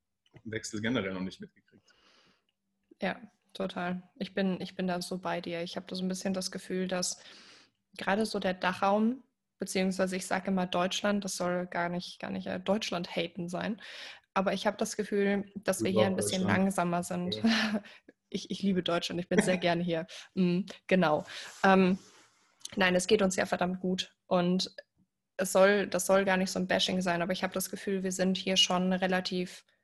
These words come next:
Speaker 2: langsam unterwegs mit vielem.
Speaker 1: Auf jeden Fall.
Speaker 2: So, das heißt, wie, wie, wie die, wie die Deutschen Social Media nutzen, finde ich ganz witzig, weil ich habe ganz oft das Gefühl, dass die zum einen Sachen unglaublich schnell persönlich nehmen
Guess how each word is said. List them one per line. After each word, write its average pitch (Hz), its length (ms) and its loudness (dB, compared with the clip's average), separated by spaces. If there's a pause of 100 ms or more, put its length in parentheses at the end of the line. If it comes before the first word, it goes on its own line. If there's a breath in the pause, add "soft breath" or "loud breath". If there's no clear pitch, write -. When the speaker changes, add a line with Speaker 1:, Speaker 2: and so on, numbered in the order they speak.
(180)
Speaker 2:
langsam 185 580 2
unterwegs 175 520 -4
mit 190 160 -6
vielem. 185 540 -6
Speaker 1:
Auf - 40 -6
jeden 117 160 2
Fall. - 160 -6
Speaker 2:
So, 175 140 -2
das 180 180 -4
heißt, 185 480 -2 (1300 loud breath)
wie, 208 380 0
wie, 190 260 -2
wie 196 240 0
die, 185 180 2 (240)
wie 190 240 -2
die 202 140 0
Deutschen 214 600 4
Social 196 420 0
Media 190 320 4
nutzen, 170 400 -4
finde 175 220 -4
ich 185 80 -10
ganz 180 240 -4
witzig, - 320 -6
weil 180 120 -2
ich 180 120 -6
habe 196 120 -8
ganz 185 260 -2
oft - 160 -8
das 190 160 -2
Gefühl, 196 260 -2
dass 190 160 0
die 185 380 -2 (540 loud breath)
zum 190 300 0
einen 240 640 0 (300)
Sachen 190 340 0
unglaublich 190 440 -2
schnell 175 200 -4
persönlich 180 720 -2
nehmen 277 360 -4